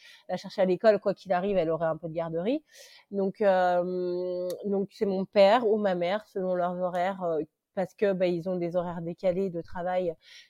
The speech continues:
qui vont chercher Jade tous les jours à l'école. Et, ben, c'est son rituel depuis qu'elle est en petite section. Euh, elle profite de son papier de sa mamie. Puis, ben, tous les matins, mon mari vient. Moi, je dépose Louise à, chez la nounou. Pierre-Louis dépose Jade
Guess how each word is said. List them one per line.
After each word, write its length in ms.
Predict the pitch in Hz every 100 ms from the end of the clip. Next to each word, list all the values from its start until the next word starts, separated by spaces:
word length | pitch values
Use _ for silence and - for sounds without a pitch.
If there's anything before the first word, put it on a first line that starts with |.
| _
qui 120 | -
vont 140 | 226
chercher 260 | 214 220 208
Jade 180 | 202 185
tous 120 | - 214
les 80 |
jours 120 | 190 190
à 80 | 175
l'école. 540 | 165 - 196 220 240
Et, 140 | - 180
ben, 220 | 170 180 -
c'est 120 | 190
son 160 | -
rituel 320 | 190 196 - 202
depuis 220 | 196 _
qu'elle 140 | 185
est 20 |
en 140 | 175 170
petite 180 | - -
section. 500 | 196 - - 220 254 - - - -
Euh, 640 | 180 175 170 170 170 170 170 -
elle 100 | 185
profite 300 | - - 185
de 100 | 180
son 180 | -
papier 240 | 180 180 190
de 40 | -
sa 100 | 175
mamie. 560 | 160 170 185 208 226 - - -
Puis, 80 | -
ben, 100 | 151
tous 140 | - 226
les 80 |
matins, 320 | 214 170 - 196
mon 120 | 220
mari 320 | 175 175 170
vient. 320 | 156 160 185
Moi, 180 | 226 196
je 60 | -
dépose 340 | 185 185 180
Louise 180 | 190 185 - - - - -
à, 200 | 208 202 -
chez 160 | -
la 100 | 240
nounou. 480 | 214 180 175 240 269
Pierre-Louis 400 | - 233 214 220
dépose 300 | 196 190 190
Jade 180 | 190